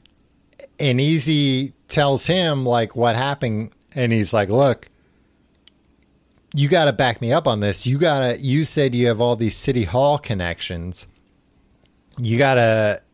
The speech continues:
back me up on this whole story or else they're gonna go after Daphne and you're in love with Daphne still. You don't want that to happen." So he's like, "All right." Um, Howard,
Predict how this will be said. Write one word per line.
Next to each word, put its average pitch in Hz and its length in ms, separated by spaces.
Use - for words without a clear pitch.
back 131 340
me 127 140
up 127 120
on 117 120
this 107 180
whole 110 160
story 139 560
or 107 140
else 110 280
they're 120 180
gonna 117 220
go 104 140
after 101 300
Daphne 98 720
and 95 200
you're 131 200
in 110 80
love 120 240
with 110 160
Daphne 90 460
still. 90 580
You 98 140
don't 107 160
want 101 220
that 104 240
to 98 80
happen." 85 380
So - 120
he's 82 120
like, 87 120
"All 110 300
right." 78 340
Um, 92 640
Howard, 147 880